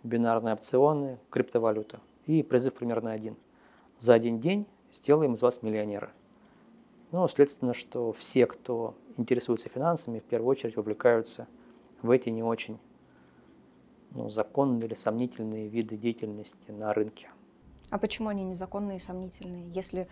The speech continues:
Speaker 2: все туда идут, они открыты, их не запрещают, их, э, там, э, государство никак не прекращает их деятельность, многие
Speaker 1: Ну,
Speaker 2: трейдеры там
Speaker 1: здесь
Speaker 2: торгуют.
Speaker 1: не совсем так. Э, огромное количество Форекс-контор, но они запрещены на территории Российской Федерации.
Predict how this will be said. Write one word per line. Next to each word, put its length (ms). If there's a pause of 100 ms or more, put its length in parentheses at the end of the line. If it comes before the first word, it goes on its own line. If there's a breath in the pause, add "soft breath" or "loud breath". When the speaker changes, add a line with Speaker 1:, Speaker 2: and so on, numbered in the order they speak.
(140 loud breath)
Speaker 2:
все 180
туда 280
идут, 240
они 180
открыты, 480
их 100
не 120
запрещают, 720
их, 200
э, 200
там, 380 (380 loud breath)
э, 140
государство 600
никак 380
не 80
прекращает 520
их 120
деятельность, 720
многие 360
Speaker 1:
Ну, 60
Speaker 2:
трейдеры 360
там 160
Speaker 1:
здесь 80
Speaker 2:
торгуют. 200
Speaker 1:
не 180
совсем 340
так. 340
Э, 400 (240)
огромное 360
количество 800 (180)
Форекс-контор, 800 (180)
но 120
они 140
запрещены 440
на 60
территории 300
Российской 260
Федерации. 540